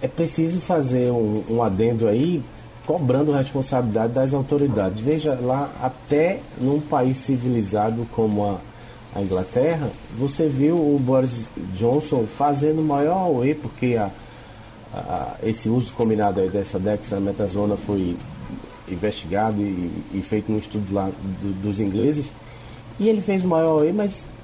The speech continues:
a O M S já se apressou em dizer, veja, esse uso é em hospitais, de modo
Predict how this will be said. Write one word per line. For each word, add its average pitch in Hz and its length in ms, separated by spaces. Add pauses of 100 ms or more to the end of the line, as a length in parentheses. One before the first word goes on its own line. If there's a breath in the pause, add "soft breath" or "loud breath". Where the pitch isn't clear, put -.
(380)
a 127 220
O 139 140
M 160 240
S 180 400
já 175 160
se - 120
apressou 180 380
em 170 40
dizer, 151 220
veja, 156 460
esse 180 320
uso 175 300
é 185 80
em 170 120
hospitais, 156 800
de 113 180
modo 139 280